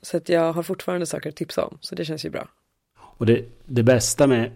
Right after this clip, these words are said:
Speaker 2: poddar är ju att de finns ju ofta kvar. Och nu har ju poddar funnits så himla länge också, så att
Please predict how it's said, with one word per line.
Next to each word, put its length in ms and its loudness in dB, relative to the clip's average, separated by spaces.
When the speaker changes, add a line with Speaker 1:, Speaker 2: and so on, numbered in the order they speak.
Speaker 2:
poddar 420 2
är 100 0
ju 140 -2
att 340 -10
de 160 -2
finns 260 0
ju 40 -2
ofta 240 -6
kvar. 640 2
Och 240 -4
nu 100 8
har 120 6
ju 100 2
poddar 360 2
funnits 360 -4
så 80 -2
himla 240 4
länge 340 0
också, 280 -8
så 100 -8
att 200 -10